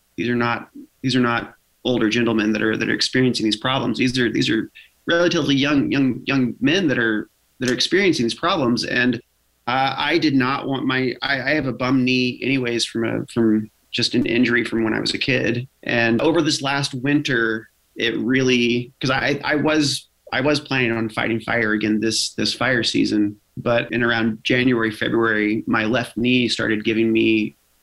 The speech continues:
grief. And so I decided that I would not fight fire any longer because I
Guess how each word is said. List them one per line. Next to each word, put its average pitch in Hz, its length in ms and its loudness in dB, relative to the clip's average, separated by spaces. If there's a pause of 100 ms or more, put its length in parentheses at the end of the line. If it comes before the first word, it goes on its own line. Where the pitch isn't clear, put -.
grief. 135 540 0 (220)
And 117 480 0
so 120 540 0
I 117 680 -2
decided 117 540 -2
that 117 100 -2
I 117 120 0
would 113 180 -4
not 120 320 -2
fight 110 260 -4
fire 113 320 -2
any 107 180 2
longer 107 420 0
because 107 500 -2
I 104 480 0